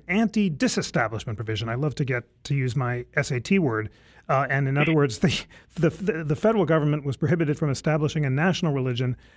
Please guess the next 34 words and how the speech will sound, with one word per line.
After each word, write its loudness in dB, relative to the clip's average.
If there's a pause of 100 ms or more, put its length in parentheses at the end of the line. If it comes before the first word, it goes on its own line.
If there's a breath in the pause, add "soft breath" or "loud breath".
(180 soft breath)
uh, 0
in, 2 (140)
in, -4
in, 2
and -2 (220)
in -2
order 4
to -2
protect 0
the -2
state 0
establishments, -4 (380 soft breath)
uh, 0
and -2
to -4
prevent -2
them 0
from -2
being -2
disestablished. -6
Uh, -4
what -2
do 4
you 2
make -2
of -8
that -2
argument, 0
and, -4
and, -4
and -2
what 0
is -2
your -2